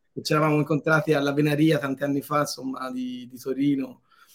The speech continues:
che, che è stato un, uno dei momenti più belli della mia vita, sinceramente, quindi mi fa piacere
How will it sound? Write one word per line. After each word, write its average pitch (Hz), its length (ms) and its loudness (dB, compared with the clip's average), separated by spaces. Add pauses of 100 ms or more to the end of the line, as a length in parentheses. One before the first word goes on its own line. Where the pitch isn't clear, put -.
(260)
che, - 640 -6
che 131 80 -10
è 123 40 -6
stato - 1300 -8
un, 160 720 -2
uno 262 180 6
dei 196 80 10
momenti 180 260 6
più 151 120 4
belli 139 360 4
della 131 200 -2
mia 131 120 -4
vita, 123 260 -6
sinceramente, 127 640 -8
quindi 127 260 -8
mi - 400 -16
fa 131 120 0
piacere 127 680 0